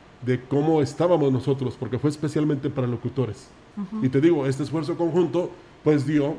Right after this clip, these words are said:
Speaker 1: que muchos, no tan solo tuviéramos esa facilidad de obtener el certificado, sino que precisamente estuviéramos aptos para trabajar entre un micrófono. Y después ya fue muy fácil, ya tú mandabas tus papeles y te mandaban de regreso el certificado, y como decía Kiko, pues así que chiste.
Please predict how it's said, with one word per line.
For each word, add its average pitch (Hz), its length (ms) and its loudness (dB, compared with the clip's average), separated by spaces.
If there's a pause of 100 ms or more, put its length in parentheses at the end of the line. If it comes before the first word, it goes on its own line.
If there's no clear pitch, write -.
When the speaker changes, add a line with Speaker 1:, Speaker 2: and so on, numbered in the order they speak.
(160)
Speaker 1:
que 143 120 0
muchos, 151 580 0 (100)
no 135 100 0
tan 143 120 0
solo 156 220 -2
tuviéramos 143 440 -4
esa 139 220 -8
facilidad 131 420 -4
de 143 60 0
obtener 135 340 -2
el 143 120 -2
certificado, 147 680 -4 (320)
sino 131 280 2
que 131 120 -2
precisamente 165 600 -2
estuviéramos 139 520 -2
aptos 131 280 -4
para 117 200 -6
trabajar 117 420 -2
entre 123 180 -4
un 131 100 2
micrófono. 135 420 0 (720)
Y 196 200 -4
después 196 320 4
ya 214 100 2
fue 160 100 2
muy 160 140 2
fácil, 113 400 -4
ya 135 260 -4
tú 131 80 -2
mandabas 131 300 -2
tus 127 140 -10
papeles 208 520 -4
y 135 220 -2
te 131 300 0
mandaban 135 340 -2
de 127 80 -2
regreso 131 300 -2
el 131 80 -4
certificado, 151 560 0 (400)
y 131 60 -10
como 131 300 0
decía 135 240 -2
Kiko, 143 220 -2
pues - 140 -12
así 131 180 -6
que 135 100 0
chiste. 131 360 -6